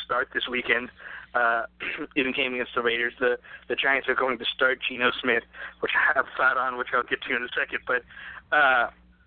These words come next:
Giants are starting Geno Smith, and the, from, from their perspective, like, the, this season is basically a lost cause. And, uh, <clears throat> McAdoo and Jerry Reese came out and said, you know, "We're trying to look at some guys.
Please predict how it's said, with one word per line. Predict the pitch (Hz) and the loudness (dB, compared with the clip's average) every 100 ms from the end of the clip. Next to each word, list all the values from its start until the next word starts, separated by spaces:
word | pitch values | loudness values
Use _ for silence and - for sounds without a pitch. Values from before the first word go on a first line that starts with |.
| - - - - - - - - - - | -20 -20 -20 -20 -20 -20 -20 -20 -10 0
Giants | 226 220 | 0 0
are | - | 0
starting | 220 202 180 | 2 2 0
Geno | 180 170 160 | -2 -2 0
Smith, | 165 151 - - - - | -2 -2 -4 -20 -20 -4
and | 165 156 | 0 0
the, | 156 147 151 151 - | 0 -6 -6 -6 -6
from, | 160 160 | -8 -4
from | 156 160 | -2 0
their | 180 | 0
perspective, | 160 - 165 - 143 | -2 -6 -8 -6 -4
like, | 139 - - - - 156 | -4 -4 -16 -20 -10 -2
the, | 147 139 147 | 0 0 0
this | 147 - - _ - - | 0 0 -8 _ -12 -6
season | 147 131 | -2 0
is | 117 | 0
basically | 127 123 - 120 113 | -2 -2 -2 -2 0
a | |
lost | 110 113 110 - 110 | 0 0 0 -2 0
cause. | 110 107 107 - 120 | 4 4 0 -10 -10
And, | 113 110 - - - 139 | -10 -12 -16 -18 -14 -4
uh, | 127 113 - - - - 131 | -2 -2 -4 -12 -8 -8 -8
<clears throat> | - - - - | -10 -12 -18 -2
McAdoo | 139 143 147 139 | 0 0 0 0
and | 123 | 2
Jerry | 131 123 | 2 2
Reese | 123 - - - | 0 -6 -8 -2
came | 120 | 2
out | 117 113 | 2 0
and | - | -10
said, | 123 117 113 - - - | -6 -6 -8 -16 -20 -14
you | 127 | -4
know, | 123 113 | 2 2
"We're | 113 120 - | 0 -4 -4
trying | 123 117 | -4 -4
to | 113 | -4
look | 120 - | -6 -8
at | - | -10
some | 123 | -8
guys. | 131 117 117 113 | -4 -4 -2 -6